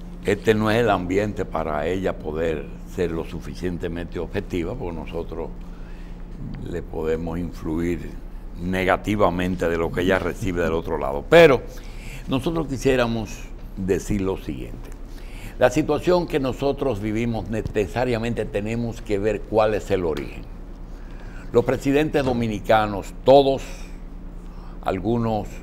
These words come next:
lo intentan, otros lo in-, no lo hacen, algunos pelean por ello, algunos lo han logrado, otros no,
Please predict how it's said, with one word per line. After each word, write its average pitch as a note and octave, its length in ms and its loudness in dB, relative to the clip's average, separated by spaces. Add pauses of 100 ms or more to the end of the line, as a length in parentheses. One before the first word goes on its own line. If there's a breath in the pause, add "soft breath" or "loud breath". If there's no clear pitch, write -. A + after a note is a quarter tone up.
(960)
lo G2 180 2
intentan, G#2 800 4 (160)
otros G2+ 340 2
lo F#2+ 120 0
in-, E2+ 140 -4 (200)
no G#2 300 2
lo G2+ 240 4
hacen, G2+ 460 -2 (100)
algunos F#2 480 -4 (120)
pelean F#2+ 380 2
por F#2 240 0
ello, G#2 380 2 (600)
algunos F2+ 440 -4
lo G2 120 4
han G2 140 2
logrado, G2 600 4 (600 loud breath)
otros - 520 -2
no, C#3 300 4